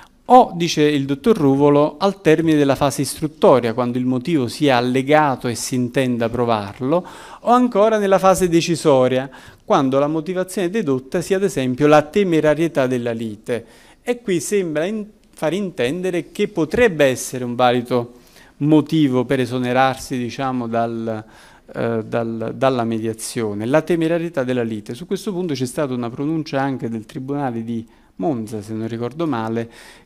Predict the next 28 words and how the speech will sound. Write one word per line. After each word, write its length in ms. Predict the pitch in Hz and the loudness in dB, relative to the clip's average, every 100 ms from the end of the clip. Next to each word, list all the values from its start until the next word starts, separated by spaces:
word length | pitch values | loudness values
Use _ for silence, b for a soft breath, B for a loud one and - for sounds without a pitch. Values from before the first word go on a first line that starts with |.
| _ | _
che 300 | 143 151 156 | 0 2 2
ha 40 | |
ritenuto 680 | 131 135 170 143 135 143 127 | 2 -2 0 0 -2 -4 -8
che, 400 | - 131 131 117 | -4 -2 -2 -4
eh, 680 | 104 113 110 113 113 110 110 110 110 | -8 -8 -8 -8 -8 -8 -10 -12 -16
se 220 | - 151 | -6 -2
il 120 | 143 | -2
giudice 400 | 147 175 123 113 | -4 -4 -4 -4
al 140 | 117 113 | -6 -2
termine 300 | 156 139 131 | -2 -2 -4
del 100 | 123 | -4
giudizio, 600 | 135 160 143 - 113 101 B B B _ | -2 -2 -2 -8 -10 -12 B B B _
eh, 280 | 135 110 107 | -10 -8 -8
accerta 680 | - 139 - 196 156 - - | -8 -8 0 2 2 0 -8
appunto 480 | 113 147 147 117 117 | -6 -2 -2 -2 -8
che 320 | - 147 135 | -4 -2 -2
la 180 | 110 107 | -4 -6
parte 400 | 120 147 147 - | 0 0 0 -6
che 120 | 117 | -4
non 160 | 120 139 | -2 -2
ha 80 | 143 | 2
partecipato 600 | 143 - 131 135 143 143 | 0 0 -4 -2 0 0
alla 100 | 131 | 0
mediazione, 520 | 135 135 131 165 131 | -2 -4 -4 -4 -4
ritenendo 420 | 117 120 135 151 | -4 -4 -2 -2
di 100 | 131 | -2
avere 300 | 131 143 139 | 0 0 0
r-, 460 | 123 117 123 117 | -4 -10 -12 -12